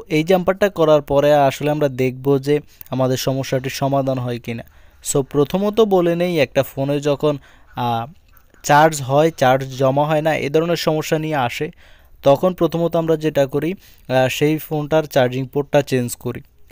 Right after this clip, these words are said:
চেঞ্জ করার পরে আসলে, আহ, ষাট থেকে সত্তর পার্সেন্ট মোবাইলে আসলে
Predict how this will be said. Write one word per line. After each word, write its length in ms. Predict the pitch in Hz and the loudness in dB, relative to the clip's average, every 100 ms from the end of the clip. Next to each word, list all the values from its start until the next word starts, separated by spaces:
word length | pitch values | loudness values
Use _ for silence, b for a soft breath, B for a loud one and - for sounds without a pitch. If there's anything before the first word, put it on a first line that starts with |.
| b b b b - | b b b b -4
চেঞ্জ 300 | 165 196 214 | -2 0 -2
করার 400 | - 208 208 202 | -2 4 4 2
পরে 420 | - 160 151 151 | 0 2 4 6
আসলে, 460 | 147 - 160 170 165 175 b b | 4 4 2 4 4 0 b b
আহ, 300 | 135 131 127 | -2 0 0
ষাট 340 | 123 139 143 - | 0 2 0 0
থেকে 220 | 165 175 | -2 -2
সত্তর 360 | - 139 151 151 | -4 -4 -4 -2
পার্সেন্ট 380 | 151 - 160 | -2 -2 -4
মোবাইলে 440 | 151 135 143 143 147 | -4 0 0 2 0
আসলে 540 | 135 139 135 139 - | 0 -4 -4 -6 -8